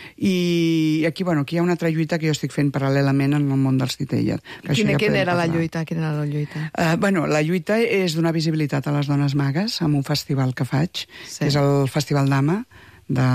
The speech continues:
Speaker 1: Dames Màgiques, que es-
Speaker 2: Ja to-, ja et tornarem a convidar, si això no, no
Speaker 1: <laughs> Això és
Speaker 2: passa
Speaker 1: una altra
Speaker 2: res, ja et
Speaker 1: història,
Speaker 2: tornarem a
Speaker 1: és una
Speaker 2: convidar.
Speaker 1: cosa paral·lela.
Speaker 2: Em pensava que volies parlar de titelles.
Speaker 1: No, no, no.
Speaker 2: Ah, doncs,
Speaker 1: Només dic que la,
Speaker 2: sí.
Speaker 1: l'art escènica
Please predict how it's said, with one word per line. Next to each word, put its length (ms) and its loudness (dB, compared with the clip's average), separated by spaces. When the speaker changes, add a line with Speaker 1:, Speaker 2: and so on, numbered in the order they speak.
Speaker 1:
Dames 340 2
Màgiques, 400 0
que 160 0
es- 80 -2
Speaker 2:
Ja 120 0
to-, 160 -2
ja 180 0
et 80 -6
tornarem 460 0
a 60 0
convidar, 440 -2
si 140 -2
això 240 0
no, 80 2
no 0 -
Speaker 1:
<laughs> 200 2
Això 20 2
és 80 0
Speaker 2:
passa 160 0
Speaker 1:
una 100 2
altra 140 0
Speaker 2:
res, 100 0
ja 60 0
et 60 -2
Speaker 1:
història, 140 0
Speaker 2:
tornarem 240 0
a 60 0
Speaker 1:
és 60 -8
una 60 -2
Speaker 2:
convidar. 300 0
Speaker 1:
cosa 200 0
paral·lela. 500 0
Speaker 2:
Em 140 0
pensava 240 -4
que 80 -2
volies 300 -2
parlar 280 -2
de 80 -6
titelles. 600 -6
Speaker 1:
No, 280 2
no, 140 2
no. 100 2
Speaker 2:
Ah, 220 -2
doncs, 260 0
Speaker 1:
Només 300 0
dic 280 2
que 120 -2
la, 280 2
Speaker 2:
sí. 80 -2
Speaker 1:
l'art 200 0
escènica 720 0